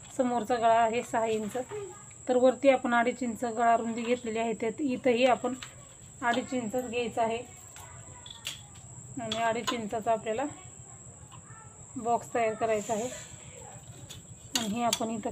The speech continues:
खाली पट्टीनं मार्क करूयात आणि आपल्याला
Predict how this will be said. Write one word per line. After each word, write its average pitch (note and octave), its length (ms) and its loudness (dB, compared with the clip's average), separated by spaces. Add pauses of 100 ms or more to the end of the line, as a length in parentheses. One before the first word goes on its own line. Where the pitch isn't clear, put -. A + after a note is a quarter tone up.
खाली A3+ 180 -4
पट्टीनं A#3 460 -2 (2750)
मार्क A#3 300 -2
करूयात - 1080 -2
आणि A#3 140 -4
आपल्याला A3+ 380 2